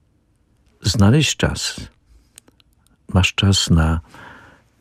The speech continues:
śniadanie, na obiad, na kolację, na, na zabawę, na, na relaks,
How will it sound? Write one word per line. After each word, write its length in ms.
śniadanie, 800
na 180
obiad, 440
na 140
kolację, 760
na, 280
na 200
zabawę, 720
na, 320
na 260
relaks, 960